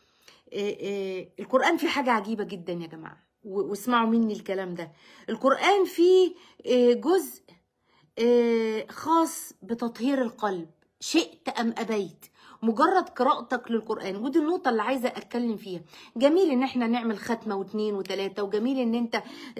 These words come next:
تقرأ القرآن وتختم أكتر من ختمة، لكن الأكتر من كده والأجمل من كده والأفضل من كده، اسمعوا معايا،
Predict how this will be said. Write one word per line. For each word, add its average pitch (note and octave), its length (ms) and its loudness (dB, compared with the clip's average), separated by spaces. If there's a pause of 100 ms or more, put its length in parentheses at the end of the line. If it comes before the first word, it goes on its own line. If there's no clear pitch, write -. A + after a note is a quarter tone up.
(140)
تقرأ B3 320 0
القرآن B3 480 -2
وتختم A#3 480 -4
أكتر A3 300 -6
من G3 140 -8
ختمة، G3+ 440 -10 (340)
لكن B3 380 2
الأكتر - 1080 0
من A3+ 200 2
كده B3 280 0
والأجمل B3+ 760 2
من A#3 200 4
كده A#3+ 280 0
والأفضل C#4+ 640 4
من C4+ 160 2
كده، E4 220 -2
اسمعوا C#4+ 300 0
معايا، A#3+ 480 -2